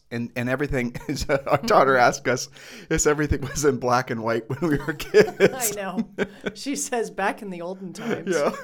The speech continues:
Speaker 1: <laughs> she's seven and a half. That's so funny.
Speaker 2: I know.
Speaker 1: But back when everything was in black and white in the olden
Speaker 2: Yes.
Speaker 1: times, and Julie and I bought our first house, and this was basically thirty years ago. We first got married.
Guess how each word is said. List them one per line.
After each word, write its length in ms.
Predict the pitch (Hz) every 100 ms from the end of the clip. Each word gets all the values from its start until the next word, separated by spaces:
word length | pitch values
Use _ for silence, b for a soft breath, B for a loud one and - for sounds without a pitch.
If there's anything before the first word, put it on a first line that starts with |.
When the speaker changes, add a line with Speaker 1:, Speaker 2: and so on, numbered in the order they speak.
| 147
Speaker 1:
<laughs> 40 | 143
she's 200 | 139 135
seven 260 | - 120 -
and 100 | 135
a 100 | -
half. 320 | 127 107 -
That's 200 | 123 123
so 100 | 113
funny. 300 | 110 98 98
Speaker 2:
I 40 | 98
know. 340 | 175 156 - -
Speaker 1:
But 160 | 151
back 240 | 180 214 220
when 120 | 196
everything 280 | 190 180 147
was 160 | 131
in 80 | 127
black 260 | 127 127 135
and 120 | 117
white 160 | 123
in 80 | 113
the 60 | 113
olden 180 | 117 110
Speaker 2:
Yes. 60 |
Speaker 1:
times, 320 | 101 87 107 117
and 80 |
Julie 220 | 110 147 160
and 80 |
I 100 | 135
bought 180 | 120 117
our 120 | 113
first 280 | 104 113 110
house, 320 | 107 101 95
and 100 | 110
this 160 | 120 -
was 120 | 113
basically 420 | 113 110 110 107
thirty 300 | 107 120 107
years 220 | 98 107 101
ago. 180 | 95
We 100 | 92
first 240 | 101 123 120
got 260 | - 117
married. 420 | 113 123 110 110